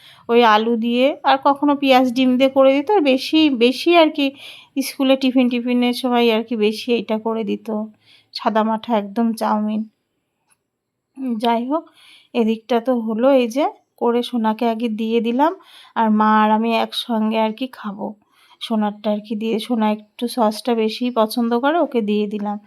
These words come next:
দিয়ে আর এদিকে সেই কড়াইতেই একবারে বসিয়ে দিলাম মোচা সেদ্ধটা আর কি।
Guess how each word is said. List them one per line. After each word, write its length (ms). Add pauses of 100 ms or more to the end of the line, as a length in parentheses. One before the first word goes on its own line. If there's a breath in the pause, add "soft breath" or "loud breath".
(420 loud breath)
দিয়ে 240
আর 140
এদিকে 340
সেই 240
কড়াইতেই 520
একবারে 420
বসিয়ে 520
দিলাম 320 (160)
মোচা 320
সেদ্ধটা 800
আর 180
কি। 140